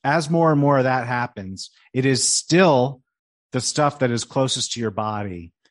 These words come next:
that really makes a huge difference to your own personal levels of exposure. So that's why it's first minimizing use and second is maximizing distance. Now,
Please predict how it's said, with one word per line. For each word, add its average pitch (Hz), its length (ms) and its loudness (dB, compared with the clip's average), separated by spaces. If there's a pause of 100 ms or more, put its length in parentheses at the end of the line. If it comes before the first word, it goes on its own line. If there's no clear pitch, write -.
(120)
that 113 180 -2
really 113 680 2 (280)
makes 113 420 -4
a 120 60 -8
huge 123 840 0
difference 120 500 -4
to 113 120 -8
your 107 200 -4
own 117 320 0
personal 101 540 -4 (100)
levels 92 380 -6
of 82 100 -12
exposure. 76 640 -14 (380)
So 117 240 -2
that's 135 280 0
why 127 440 2 (120)
it's 110 180 -8
first 135 420 -2
minimizing 127 580 2
use 135 460 -2 (140)
and 107 100 -10
second 123 420 -2
is 101 120 -8
maximizing 92 720 -8
distance. - 600 -12 (560)
Now, 127 440 0